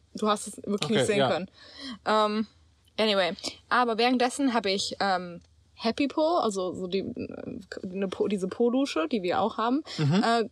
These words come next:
Speaker 1: gesehen im Regal.
Speaker 2: Okay.
Speaker 1: Und ich
Speaker 2: Unser
Speaker 1: hab
Speaker 2: favorite thing im ganzen Apartment?
Speaker 1: das
Speaker 2: Ja.
Speaker 1: wirklich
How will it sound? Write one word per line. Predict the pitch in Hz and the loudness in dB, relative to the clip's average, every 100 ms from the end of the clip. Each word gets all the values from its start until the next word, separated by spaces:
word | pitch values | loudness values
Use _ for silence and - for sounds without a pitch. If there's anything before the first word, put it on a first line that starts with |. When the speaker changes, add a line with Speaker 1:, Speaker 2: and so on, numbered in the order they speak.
| _ | _
Speaker 1:
gesehen | 208 247 226 254 285 | -2 0 4 4 4
im | 285 | 4
Regal. | 285 247 247 277 339 | 4 4 4 2 0
Speaker 2:
Okay. | - 147 156 - _ _ _ - | 2 4 2 -2 _ _ _ 0
Speaker 1:
Und | 226 226 214 | 4 4 4
ich | - | 2
Speaker 2:
Unser | 139 143 | 4 4
Speaker 1:
hab | |
Speaker 2:
favorite | - 151 147 | 4 2 2
thing | - 165 | 2 2
im | 156 | 4
ganzen | 143 135 | 0 2
Apartment? | 139 165 165 214 220 | 2 2 2 2 2
Speaker 1:
das | 240 | 2
Speaker 2:
Ja. | - - | 2 0
Speaker 1:
wirklich | 226 247 294 - | 0 2 2 -2